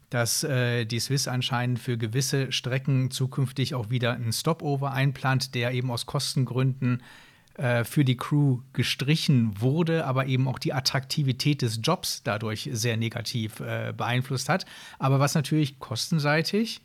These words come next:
ja, wenn man das sich anschaut, äh, höchstwahrscheinlich zu höheren Kosten, äh, führen wird.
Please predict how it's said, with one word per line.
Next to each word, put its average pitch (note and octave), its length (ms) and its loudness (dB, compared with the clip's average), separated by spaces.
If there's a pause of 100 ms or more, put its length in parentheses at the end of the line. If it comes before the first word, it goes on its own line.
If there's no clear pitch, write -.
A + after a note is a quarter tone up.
ja, C3 220 -2
wenn B2 100 0
man A#2 140 2
das B2 200 -4
sich C#3+ 240 -2
anschaut, D3 480 0
äh, C3+ 260 -2
höchstwahrscheinlich C#3 720 0 (240)
zu - 160 4
höheren C#3+ 360 8
Kosten, A2 680 -4
äh, A2 340 -6
führen A2 440 -2
wird. G#2 280 -8